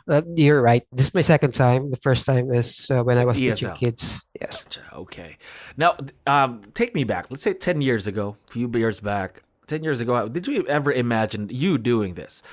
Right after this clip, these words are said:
Speaker 2: working from home?
Speaker 1: I've always, uh, looking forward, uh, working from home because,
Speaker 2: Mm.
Speaker 1: you know, travel time. Uh, I, I spend a lot of time traveling.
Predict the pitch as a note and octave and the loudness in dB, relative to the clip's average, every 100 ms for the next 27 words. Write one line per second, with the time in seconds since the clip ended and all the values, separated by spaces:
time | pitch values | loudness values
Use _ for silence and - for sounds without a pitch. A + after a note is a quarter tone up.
0 | - - F#3 G3 D3+ C3 G#2 F2 - _ | -20 0 0 0 -4 -4 -4 -6 -14 _
1 | _ D#3 E3 E3+ F3+ F3 D#3 - - _ | _ 2 4 2 4 2 0 -6 -12 _
2 | _ _ D3+ D3 C#3 C3+ C3 B2+ B2+ C3 | _ _ 4 8 8 8 6 6 4 4
3 | D3 E3+ C#3+ C#3 B2+ B2+ B2 - C#3+ B2 | 2 -2 -2 -2 2 2 2 -4 0 2
4 | A2+ A#2+ - B2 - A#2 - C3+ A#2+ A2+ | 2 -2 -4 -6 -4 -6 -4 -4 -2 -4
5 | - A#2+ A2 F2 - - - - _ C3+ | 0 0 0 -4 -12 -20 -20 -20 _ 2
6 | B2 - C3 C3 C3+ - C3 B2+ B2+ C3 | 2 2 2 2 0 2 4 6 4 4
7 | C3 B2+ B2+ _ _ _ _ _ _ - | 2 0 -6 _ _ _ _ _ _ 0
8 | C3 A#2+ A#2 A#2+ A#2 A2+ A#2 - - C#3 | 4 6 6 6 6 4 2 2 2 4
9 | C3+ - C3+ B2 A#2+ A#2 - - C#3+ D3 | 2 2 2 4 2 0 -6 -2 2 4
10 | C#3 A#2+ A#2 - C#3+ B2+ A#2+ A#2+ A#2 | 2 -2 -8 -2 2 2 4 2 0